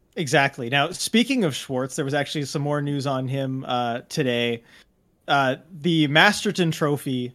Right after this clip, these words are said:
nominees came out, um, and I'm actually just looking up real quick the, uh,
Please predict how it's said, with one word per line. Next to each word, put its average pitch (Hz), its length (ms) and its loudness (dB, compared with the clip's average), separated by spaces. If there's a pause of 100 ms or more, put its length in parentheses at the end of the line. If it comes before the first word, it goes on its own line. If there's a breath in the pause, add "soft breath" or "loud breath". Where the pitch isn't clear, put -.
(120)
nominees 143 840 0 (140)
came 143 280 0
out, 117 320 -2 (400 soft breath)
um, 120 420 2
and 139 160 0
I'm 127 140 0
actually 135 400 -4
just 127 240 -10
looking 147 260 -4
up 143 180 -4
real 147 200 -4
quick - 340 -4
the, 127 240 -2
uh, 123 260 0